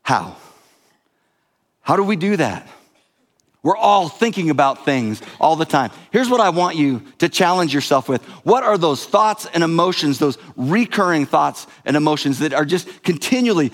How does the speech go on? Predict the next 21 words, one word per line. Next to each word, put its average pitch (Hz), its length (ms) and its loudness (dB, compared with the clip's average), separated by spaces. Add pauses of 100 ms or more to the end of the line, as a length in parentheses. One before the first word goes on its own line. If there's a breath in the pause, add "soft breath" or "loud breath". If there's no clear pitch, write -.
(200 loud breath)
playing 196 600 0 (120)
over 160 500 2 (160)
and 156 120 -2
over 185 340 2
in 165 60 0
your 165 100 2
mind? 151 180 2
It's - 140 -6
the, 143 160 0 (180 loud breath)
the 156 60 0
soundtrack 185 880 0 (240 loud breath)
in 147 100 0
your 175 100 2
mind 151 300 2
that 135 60 -2
just 175 200 -2
keeps 196 220 -4
going 156 400 2 (240 loud breath)
over 185 360 2
and 156 120 0
over. 139 400 -2